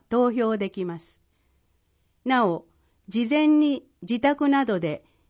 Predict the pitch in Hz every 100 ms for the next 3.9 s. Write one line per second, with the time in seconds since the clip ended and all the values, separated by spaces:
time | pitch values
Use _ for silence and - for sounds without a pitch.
0 | _ 254 269 330 339 311 302 285 262 -
1 | 269 285 285 269 262 262 277 311 302 294
2 | 294 285 269 262 254 240 277 294 285 269
3 | 254 254 302 269 220 220 190 165 -